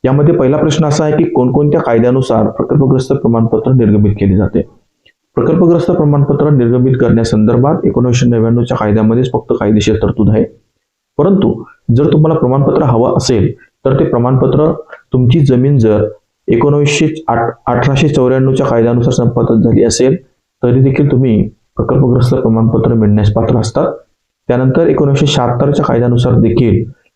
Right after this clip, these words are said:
तुम्हाला प्रकल्पग्रस्त प्रमाणपत्र हे मिळत असतं. त्यानंतर अठराशे शहाऐंशी आणि एकोणीसशे नव्याण्णव या दोन कायद्यानुसार देखील तुम्हाला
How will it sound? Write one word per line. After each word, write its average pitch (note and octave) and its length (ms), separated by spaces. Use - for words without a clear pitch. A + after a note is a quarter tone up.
तुम्हाला B2 320
प्रकल्पग्रस्त A#2+ 600
प्रमाणपत्र A2 600
हे - 420
मिळत G#2+ 260
असतं. G2 320
त्यानंतर B2+ 340
अठराशे B2+ 500
शहाऐंशी B2 520
आणि C3 160
एकोणीसशे A#2+ 400
नव्याण्णव G#2 480
या B2+ 160
दोन B2+ 200
कायद्यानुसार B2 560
देखील A2+ 480
तुम्हाला A#2 380